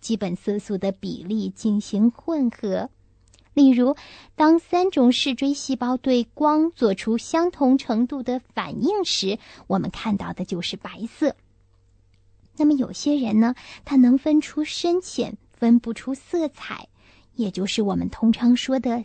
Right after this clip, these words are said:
色盲。这主要呀，是由遗传造成的，是眼中含有的某种色素的视锥细胞缺乏导致。那么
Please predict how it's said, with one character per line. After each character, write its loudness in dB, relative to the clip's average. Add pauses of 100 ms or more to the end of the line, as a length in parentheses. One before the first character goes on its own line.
色 -2
盲。 0 (600)
这 2
主 -6
要 -8
呀， -10
是 -2
由 -2
遗 -2
传 -4
造 -4
成 -6
的， -10 (380)
是 -2
眼 2
中 -2
含 -2
有 2
的 -2 (280)
某 4
种 2
色 0
素 -8
的 -2 (200)
视 -4
锥 0
细 -4
胞 -4
缺 -6
乏 -8
导 -10
致。 -8 (540)
那 4
么 2